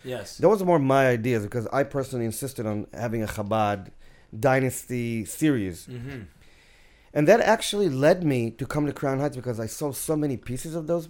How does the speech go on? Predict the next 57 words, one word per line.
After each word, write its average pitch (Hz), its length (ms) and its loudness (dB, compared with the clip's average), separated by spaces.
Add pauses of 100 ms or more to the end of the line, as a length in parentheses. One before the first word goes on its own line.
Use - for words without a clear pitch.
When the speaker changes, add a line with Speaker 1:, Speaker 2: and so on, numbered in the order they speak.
Speaker 2:
of 120 100 -8
that 143 180 0
painting 165 460 -2 (480)
that 120 320 2
more 143 160 4
and 151 60 2
more 151 120 0
I - 20 -2
did 131 140 -4
a 127 60 -4
lot 123 200 0
of 135 80 -6
business 107 640 -6
in 123 140 -4
Crown 117 260 -2
Heights. 104 480 -6 (760)
And 127 220 0
before 165 280 2
you 170 100 2
know 196 220 6
it, 147 180 -2 (500)
somebody 139 560 -4
took, 151 240 -8
like, 131 400 -6
"Hey, 185 460 -2 (220)
who 160 100 -4
are 190 120 2
you? 190 220 0
What's 175 180 -6
your 185 100 -2
name? 185 220 -2
Uh, 180 180 -4
yeah, 117 180 -10 (220)
come, 180 260 -4 (140)
let's 156 180 -8
study 180 340 2
together." 110 460 -2 (120)
Speaker 1:
How 170 120 -6
old 185 140 -6
are 131 40 -10
you 113 60 -10
now 98 180 -14 (300)
in 120 100 -14
this 113 140 -12
part 135 160 -10
of 120 60 -10
the 107 40 -10
story? 104 320 -12 (240)
Speaker 2:
At 117 220 -4
that 165 240 0
part 156 160 -2
of 151 80 -2
my 135 100 -2
story, 139 640 -2
I 123 180 -2
am 113 300 -4
twenty-two. 107 480 -8